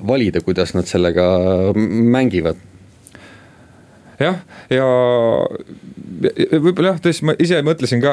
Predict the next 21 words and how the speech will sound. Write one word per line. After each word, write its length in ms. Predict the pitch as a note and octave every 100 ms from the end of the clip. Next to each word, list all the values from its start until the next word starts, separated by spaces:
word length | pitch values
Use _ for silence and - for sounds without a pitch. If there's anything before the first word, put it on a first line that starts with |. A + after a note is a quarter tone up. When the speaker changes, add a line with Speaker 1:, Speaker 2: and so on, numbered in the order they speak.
| G2
Speaker 2:
et 140 | - C3 G#2+
<laughs> 220 | - -
hästi 260 | D3 - B2+ A#2+
need 160 | C3 A#2+
tõrvatilkadest 800 | F#3 E3+ A2+ A2+ D#3+ - F#2+ -
rääkides, 380 | A2 G#2 F#2+ G#2+
üks 160 | C3+ -
huvitav 400 | C#3 B2+ - G2
tõrvatilk, 600 | D3 A2+ G2+ C3+ C#3 G#2
need 160 | G2 - - - -
on, 220 | G#2+ G#2+ G#2+ A2+
oli 140 | A2+
seal 160 | A2+ A2 G#2+
üks 160 | - - - - -
selline 320 | A#2+ A2+ A2 A2+
vanem 320 | C3 F3 C3+
naisterahvas, 480 | D#3+ D#3+ A#2 G#2 -
kes, 220 | G2+ - - - _
äh, 220 | G#2 G#2 G#2
ütles 320 | D3+ D#3 G#2+ -
siis 160 | G#2